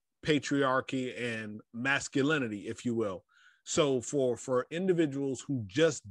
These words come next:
don't care, Jim, I really have to use a barometer of how much am I going to try to pour into bringing them on the journey? Is it worth it? The emotional scars, the heavy lift,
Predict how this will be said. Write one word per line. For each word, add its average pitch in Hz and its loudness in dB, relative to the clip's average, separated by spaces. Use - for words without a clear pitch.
don't 147 0
care, 175 4
Jim, 165 0
I 143 4
really 170 6
have 170 -2
to 147 -4
use 139 -4
a 131 -2
barometer 123 0
of 113 -6
how 160 0
much 160 -2
am 147 0
I 139 0
going 131 -4
to - -8
try 127 -2
to 117 -8
pour 135 -2
into 123 -6
bringing 120 -4
them 110 -6
on 123 -2
the 110 -2
journey? 104 -4
Is 165 6
it 160 6
worth 135 0
it? 101 -6
The 135 2
emotional 143 0
scars, 127 2
the 113 -6
heavy 143 4
lift, 127 0